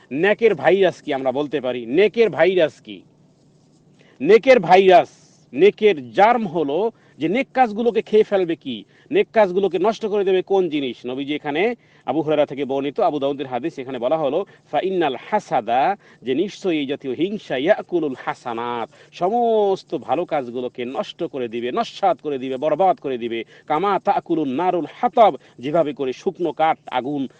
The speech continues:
আগুন যেভাবে শুকনো কাঠকে ভস্মীভূত করে দেয়, আও ক্বালাল উশবা, অথবা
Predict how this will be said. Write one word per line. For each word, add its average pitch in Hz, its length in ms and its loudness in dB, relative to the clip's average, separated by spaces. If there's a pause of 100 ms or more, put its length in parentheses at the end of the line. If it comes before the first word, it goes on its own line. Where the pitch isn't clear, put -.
আগুন 160 320 0
যেভাবে 151 280 -4
শুকনো 151 340 -8
কাঠকে 131 340 -2
ভস্মীভূত 165 520 -4
করে 143 260 -6
দেয়, 123 180 0 (220)
আও 123 180 0
ক্বালাল 160 540 2 (140)
উশবা, 127 540 -2 (240)
অথবা 123 480 0